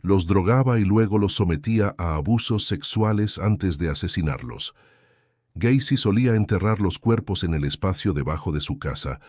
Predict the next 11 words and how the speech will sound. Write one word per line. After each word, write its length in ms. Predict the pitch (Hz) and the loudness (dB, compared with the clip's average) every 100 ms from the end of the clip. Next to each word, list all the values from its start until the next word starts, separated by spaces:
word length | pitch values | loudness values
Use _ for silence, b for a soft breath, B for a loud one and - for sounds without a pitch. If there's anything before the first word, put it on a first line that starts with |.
| b b b | b b b
o 200 | - 98 | 0 0
arrojarlos 600 | 92 98 - 117 113 98 | 2 0 0 0 0 0
en 100 | 92 | 0
el 120 | 78 | -2
río 320 | 71 95 90 76 | -2 -2 0 0
Des 160 | 71 | -2
Plaines, 480 | - 90 78 71 - b b b | 0 0 0 -4 -8 b b b
cerca 400 | - 110 - 92 | 2 2 2 -4
de 100 | 80 | -2
su 220 | - 92 | -2 -2
propiedad. 640 | 71 87 85 69 58 - | -2 -4 -2 -4 -6 -12